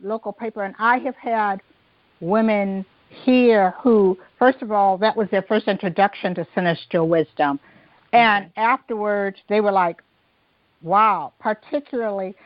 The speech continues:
Speaker 1: I mean, all kinds of lesbians, but the Black lesbians were like,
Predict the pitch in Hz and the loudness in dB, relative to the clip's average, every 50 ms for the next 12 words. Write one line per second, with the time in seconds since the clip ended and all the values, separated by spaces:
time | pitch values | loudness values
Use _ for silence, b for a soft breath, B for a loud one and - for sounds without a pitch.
0 | b b b - 220 208 220 220 208 196 190 - - _ _ _ _ _ - _ | b b b -2 0 2 2 4 2 2 -2 -4 -10 _ _ _ _ _ -20 _
1 | _ - 214 226 226 - - 226 208 220 220 247 240 226 196 185 175 - - 180 | _ 2 4 4 2 0 -4 -6 -4 -4 -4 -4 -2 -2 -2 -2 -2 -4 -8 -8
2 | 185 185 196 180 185 - 190 175 - _ 185 170 156 - - 160 165 196 208 214 | -6 -4 -2 -4 -2 -2 -2 -2 -2 _ 0 0 0 0 -4 -4 0 0 2 2
3 | 233 226 - - 196 185 185 180 - _ - 180 175 175 170 170 165 - - 175 | 0 -2 -6 -6 -4 -2 -2 -4 -6 _ -6 -2 -2 0 0 -2 -2 -2 0 2
4 | 170 170 170 165 165 160 156 - | 2 4 4 4 2 2 0 -4